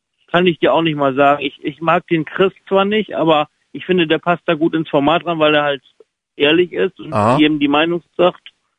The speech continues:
Speaker 1: Und von den, von den Frauen da kannst ja keine ernst nehmen, auf Deutsch gesagt, ganz ehrlich.
Speaker 2: Also was ist denn mit dieser, äh, t-, da haben wir noch gar nicht drüber gesprochen, diese Theresa mit ihrem Stofftier, ich weiß nicht, wie das Ding jetzt heißt.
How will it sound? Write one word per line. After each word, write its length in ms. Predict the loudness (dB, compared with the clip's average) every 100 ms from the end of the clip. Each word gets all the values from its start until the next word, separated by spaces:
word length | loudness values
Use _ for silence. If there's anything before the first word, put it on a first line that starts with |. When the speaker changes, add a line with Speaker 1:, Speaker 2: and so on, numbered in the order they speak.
| _ _ _ _ _ _
Speaker 1:
Und 180 | -2 0
von 140 | 2
den, 280 | 2 4 2
von 160 | 0 0
den 280 | 2 0 -4
Frauen 360 | -2 2 2
da 140 | 0 -2
kannst 240 | -8 -6
ja 80 | -8
keine 340 | -4 -4 -2
ernst 240 | -2 -2 -4
nehmen, 160 | -6
auf 140 | -6 -4
Deutsch 280 | -4 -4 -8
gesagt, 340 | -4 -4 -2
ganz 200 | -2 0
ehrlich. 440 | 2 4 2 0 -12 _ _ -8
Speaker 2:
Also 220 | -2 0
was 140 | -2 -2
ist 100 | 2
denn 80 |
mit 120 | 2 0
dieser, 280 | 0 0 -2 -16 _ -2
äh, 400 | 4 6 6 2
t-, 160 | -2
da 160 | -2 0
haben 80 | 2
wir 40 |
noch 80 | 2
gar 60 | 2
nicht 60 | 0
drüber 80 | 0
gesprochen, 420 | -2 0 2 2
diese 200 | 0 0
Theresa 440 | 0 0 2 2
mit 140 | 0 0
ihrem 140 | -2
Stofftier, 540 | 0 0 0 0 2
ich 40 | 4
weiß 140 | 2
nicht, 80 | 2
wie 40 |
das 160 | 0 -2 -2
Ding 140 | 0
jetzt 180 | 0 0
heißt. 360 | 0 0 -4